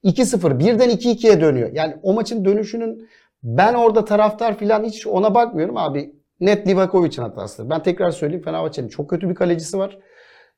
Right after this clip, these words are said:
Ee, kim de derse desin cepheden her golü yemezsin abi. Bak her golü. Bak maç inanın ya keşke,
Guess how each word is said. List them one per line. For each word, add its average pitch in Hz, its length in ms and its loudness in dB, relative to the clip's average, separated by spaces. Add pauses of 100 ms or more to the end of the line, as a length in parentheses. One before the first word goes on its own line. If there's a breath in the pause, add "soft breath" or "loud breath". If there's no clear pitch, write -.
Ee, 62 260 -2 (340)
kim 180 200 -4
de 175 100 0
derse 160 300 -2
desin 151 360 -6
cepheden 160 480 2
her 170 220 2
golü 180 200 4
yemezsin 170 420 -2
abi. 107 280 -10
Bak 113 200 -10
her 185 180 4
golü. 131 280 2
Bak - 300 -8
maç 170 360 -4 (440 soft breath)
inanın 220 280 4
ya 156 260 0
keşke, 208 520 0